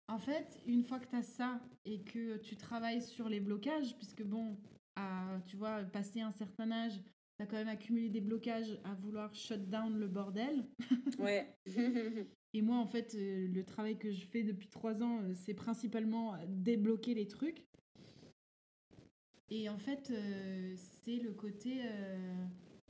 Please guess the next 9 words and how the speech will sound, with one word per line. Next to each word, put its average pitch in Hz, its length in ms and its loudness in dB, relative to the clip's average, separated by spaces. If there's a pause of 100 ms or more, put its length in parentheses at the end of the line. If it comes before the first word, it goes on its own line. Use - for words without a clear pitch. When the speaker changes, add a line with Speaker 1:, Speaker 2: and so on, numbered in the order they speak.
(200)
Speaker 1:
t'as 240 120 0
ce 240 140 -4
trésor, 226 640 -4 (1160)
et 202 100 -2
maintenant, 226 680 0 (440)
la 190 140 -4
chose 208 240 -4
à 196 100 -2
faire, 254 360 -2